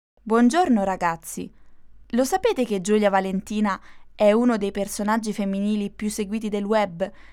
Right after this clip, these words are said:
grazie anche al social network Instagram? Giulia ha postato le foto delle sue giornate e ha attirato l'attenzione di alcune aziende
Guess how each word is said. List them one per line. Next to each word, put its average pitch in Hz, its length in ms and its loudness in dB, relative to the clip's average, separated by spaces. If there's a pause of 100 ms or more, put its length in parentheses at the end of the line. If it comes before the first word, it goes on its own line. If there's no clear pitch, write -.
(120)
grazie 233 440 4
anche 233 440 0
al 202 200 0
social 220 380 -2
network 214 600 -4
Instagram? 226 760 0 (840)
Giulia 220 640 2 (300)
ha 254 160 6
postato 233 420 -2
le 214 140 0
foto 285 240 -2
delle 214 240 -2
sue 247 160 -2
giornate 190 640 -4 (320)
e 254 120 4
ha 269 80 6
attirato 269 500 2
l'attenzione 233 580 2
di 208 100 -2
alcune 233 320 -2
aziende 185 640 -4